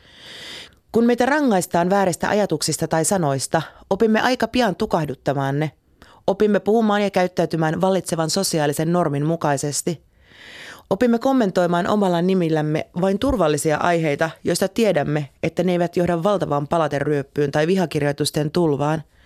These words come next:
Herkät aiheet jäävät huutelijoille, joita ilmiö vain vahvistaa. Tunnen runsaasti kolumnisteja ja toimittajia, jotka kertovat,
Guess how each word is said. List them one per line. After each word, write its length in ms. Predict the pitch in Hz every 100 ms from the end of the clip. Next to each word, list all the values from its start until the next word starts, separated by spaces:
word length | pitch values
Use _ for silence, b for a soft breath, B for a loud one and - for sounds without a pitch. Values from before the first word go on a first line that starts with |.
| B B B B B
Herkät 300 | 226 226 165
aiheet 380 | - 160 160 156
jäävät 320 | 165 160 -
huutelijoille, 680 | 202 175 156 147 147 151 147 _ -
joita 180 | 165 165
ilmiö 380 | 190 190 156 143 -
vain 180 | 156 156
vahvistaa. 640 | 156 139 135 - 143 151 135 _ B B B B B B B B B B
Tunnen 220 | - 214 220
runsaasti 440 | 302 240 190 180
kolumnisteja 720 | - 202 160 156 - 151 151 170
ja 80 |
toimittajia, 720 | 151 180 156 143 - 151 156 151
jotka 280 | - 160 -
kertovat, 540 | - 190 175 151 147